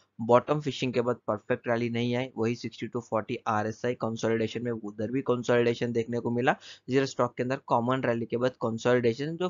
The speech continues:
full on फोकस कर रहा है on buying। मैं completely सजेस्ट कर रहा हूँ full on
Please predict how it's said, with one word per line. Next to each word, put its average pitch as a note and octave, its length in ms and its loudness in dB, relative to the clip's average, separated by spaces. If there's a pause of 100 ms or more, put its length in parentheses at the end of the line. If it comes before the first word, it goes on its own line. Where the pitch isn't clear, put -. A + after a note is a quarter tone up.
full B2 300 0
on C#3+ 240 2
फोकस A#2 360 -4
कर A2+ 180 -2
रहा A#2 120 4
है E3 100 2 (140)
on A#2+ 220 -4
buying। G#2+ 280 -4 (320)
मैं C#3+ 120 -2 (220)
completely E3 520 4
सजेस्ट C3 420 0
कर B2 120 2
रहा B2 80 2
हूँ D3 100 -4 (100)
full A#2+ 200 2
on C3 120 -2